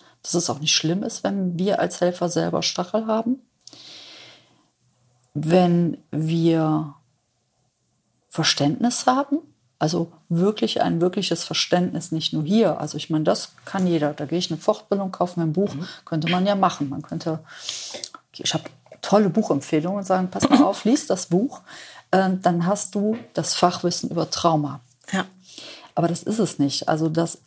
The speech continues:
Speaker 1: ein Quäntchen mehr ist ja, dass, dass man diese zwei Sachen ein bisschen fusionieren lässt, nämlich seine eigene Persönlichkeitsentwicklung und seine fachliche, berufliche Persönlichkeitsentwicklung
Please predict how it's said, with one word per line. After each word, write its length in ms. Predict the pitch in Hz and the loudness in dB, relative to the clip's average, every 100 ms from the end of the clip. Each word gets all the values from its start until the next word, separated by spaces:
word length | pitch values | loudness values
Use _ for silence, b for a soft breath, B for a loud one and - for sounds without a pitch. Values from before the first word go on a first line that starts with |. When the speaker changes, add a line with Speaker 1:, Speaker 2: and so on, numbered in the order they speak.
| - | -6
Speaker 1:
ein 240 | 165 160 | -2 -2
Quäntchen 580 | - - 208 - 185 170 | -2 -2 0 0 2 2
mehr 300 | 170 190 220 | 2 2 2
ist 180 | 202 - | 0 0
ja, 260 | 190 196 190 B B B - | 2 2 -2 B B B -2
dass, 200 | 180 180 - - | 0 0 -6 -2
dass 240 | 170 175 | 0 0
man 160 | 196 180 | 2 2
diese 260 | 190 185 | 2 2
zwei 280 | 180 - 175 | 0 2 2
Sachen 460 | 175 165 165 165 - _ _ _ _ _ _ | 2 0 -2 -2 -4 _ _ _ _ _ _
ein 220 | 156 156 | -2 2
bisschen 380 | 180 202 - 180 | 2 0 0 0
fusionieren 800 | - 175 160 170 165 180 202 214 | 0 0 2 4 4 4 4 2
lässt, 380 | 214 220 233 - | 2 2 2 0
nämlich 180 | 165 165 | 0 0
seine 280 | - 165 - | 0 0 0
eigene 320 | - 175 185 | 0 0 0
Persönlichkeitsentwicklung 1300 | 185 175 156 165 208 - - 220 - 214 226 226 214 | 0 0 2 2 2 -2 -2 -2 -2 -2 -2 -4 -4
und 120 | 196 185 | -4 -4
seine 220 | 196 190 | -4 -6
fachliche, 640 | - - 294 - 190 - | -4 -2 -2 0 0 0
berufliche 720 | 165 170 - 311 - 220 - 170 | 0 -2 -2 -2 0 0 2 0
Persönlichkeitsentwicklung 1500 | - 160 147 151 143 - - 143 - 143 - 151 - 151 151 | -2 -2 0 0 0 -2 -4 -8 -6 -6 -6 -8 -4 -4 -4